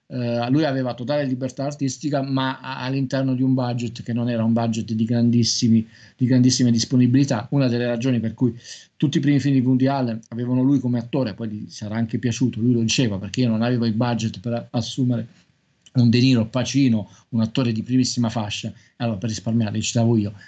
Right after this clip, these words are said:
Questo è sempre credere nella prima parte della sua carriera, quindi credo che sia, dobbiamo credere, ho detto, è stato casuale, poi chiaramente ci sta bene perché tra l'altro, chiaro, poi è casuale, ma il direttore della fotografia decide di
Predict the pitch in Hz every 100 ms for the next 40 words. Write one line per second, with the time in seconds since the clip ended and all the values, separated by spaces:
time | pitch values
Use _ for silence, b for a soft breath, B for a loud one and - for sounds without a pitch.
0 | B 123 - 127 - 117 117 120 131 123
1 | 110 110 113 120 117 - 113 110 107 107
2 | 104 - B B B 117 110 B B B
3 | - 143 135 - _ _ _ - 143 139
4 | - - 143 131 - - _ _ _ _
5 | _ 131 120 120 123 127 117 113 110 120
6 | 120 - 120 110 127 - 151 101 117 131
7 | 113 127 139 135 117 - - 180 139 123
8 | 131 95 127 139 151 120 123 120 113 -
9 | _ _ _ - 143 139 113 147 139 127
10 | 117 131 160 120 120 113 120 113 131 113
11 | 120 123 160 127 123 - 135 117 110 110
12 | 113